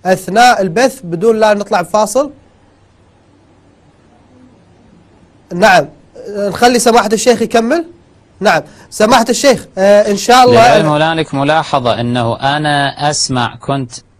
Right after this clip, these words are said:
Speaker 2: أنا كنت أسمع قبل قليل،
Speaker 1: نعم.
Speaker 2: كنت،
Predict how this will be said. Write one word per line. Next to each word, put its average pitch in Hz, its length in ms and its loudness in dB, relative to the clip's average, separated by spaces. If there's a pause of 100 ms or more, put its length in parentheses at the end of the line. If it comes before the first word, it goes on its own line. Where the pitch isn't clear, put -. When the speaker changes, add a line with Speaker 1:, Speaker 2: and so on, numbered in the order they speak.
(360)
Speaker 2:
أنا 127 200 -2
كنت 139 360 -8
أسمع 127 600 -4 (160)
قبل 131 340 -4
قليل، 107 640 -8 (260)
Speaker 1:
نعم. 156 240 -6 (440)
Speaker 2:
كنت، 131 360 -6